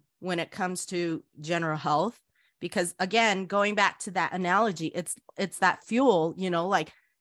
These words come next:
the gasoline, the better gas you put in your car, the better it's gonna run. And so really focusing on keying in your nutrition, figuring out what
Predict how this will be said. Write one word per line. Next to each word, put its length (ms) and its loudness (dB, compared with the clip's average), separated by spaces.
the 80 -4
gasoline, 720 4
the 80 4
better 260 4
gas 400 0
you 60 -6
put 180 -4
in 120 -2
your 120 -2
car, 540 6
the 80 -2
better 380 2
it's 200 -2
gonna 240 -2
run. 640 2
And 240 -4
so 500 2
really 560 2
focusing 760 0
on 460 6
keying 540 4
in 180 4
your 160 0
nutrition, 1000 -2
figuring 520 2
out 280 6
what 380 4